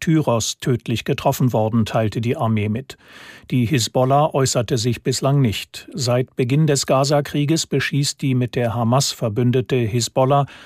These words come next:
vom Libanon aus fast täglich den Norden Israels. Dessen Militär wiederum greift Ziele im Libanon an.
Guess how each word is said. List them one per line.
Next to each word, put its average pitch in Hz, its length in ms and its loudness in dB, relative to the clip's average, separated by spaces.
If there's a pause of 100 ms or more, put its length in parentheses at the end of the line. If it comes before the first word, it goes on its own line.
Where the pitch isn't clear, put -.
vom 151 300 2
Libanon 139 560 2
aus 120 320 0
fast - 320 -2
täglich 135 400 -2
den 117 200 0
Norden 113 340 0
Israels. 135 260 -4 (840)
Dessen 123 320 0
Militär 131 480 2
wiederum 151 440 2
greift 139 380 -2
Ziele 120 380 0
im 135 180 0
Libanon 123 500 0
an. 110 280 -4